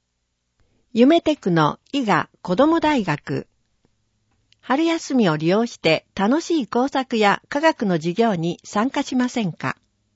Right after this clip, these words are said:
時、三月二十八日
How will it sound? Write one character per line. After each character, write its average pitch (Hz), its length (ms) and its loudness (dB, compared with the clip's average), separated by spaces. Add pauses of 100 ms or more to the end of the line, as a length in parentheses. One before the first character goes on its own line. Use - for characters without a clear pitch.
(420)
時、 214 400 -2 (460)
三 311 260 0
月 208 240 0
二 233 160 4
十 165 220 -2
八 - 340 -4
日 190 400 -2